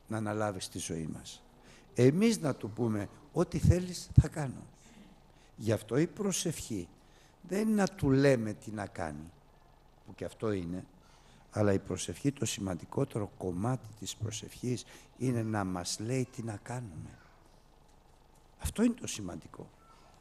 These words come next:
«Δίδαξέ μας του ποιήν το θέλημά σου», λένε όλοι οι Άγιοι άνθρωποι του Θεού μέσα στη Γραφή. «Δίδαξέ με να πράττω το θέλημά σου». Αλλού λέει, «Δίδαξέ με την οδόν την οποία πρέπει να περπατήσω.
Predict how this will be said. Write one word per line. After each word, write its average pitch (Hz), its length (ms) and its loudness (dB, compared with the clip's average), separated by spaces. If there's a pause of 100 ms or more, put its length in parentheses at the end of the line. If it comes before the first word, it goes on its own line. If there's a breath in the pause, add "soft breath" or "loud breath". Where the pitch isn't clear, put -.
«Δίδαξέ 139 920 2
μας 92 360 -2 (240)
του 135 200 0
ποιήν 135 380 8
το 113 140 0
θέλημά 120 480 2
σου», 107 240 -4 (100)
λένε 127 380 2 (280 loud breath)
όλοι 170 720 10 (220)
οι 120 140 2
Άγιοι 117 380 4
άνθρωποι 107 400 2
του - 180 -8
Θεού 104 180 -2
μέσα 101 280 -4
στη - 160 -6
Γραφή. 95 400 -4 (500 loud breath)
«Δίδαξέ 196 440 2
με 202 80 0
να 185 120 0
πράττω 190 380 4
το 190 120 -10
θέλημά 190 440 -6
σου». - 200 -12 (720 soft breath)
Αλλού 135 240 6
λέει, 165 220 6
«Δίδαξέ 143 520 -2
με 160 120 4
την 156 220 -2
οδόν 143 280 4
την 151 160 -2
οποία 156 280 2
πρέπει 147 300 -2
να 151 100 2
περπατήσω. 156 720 -4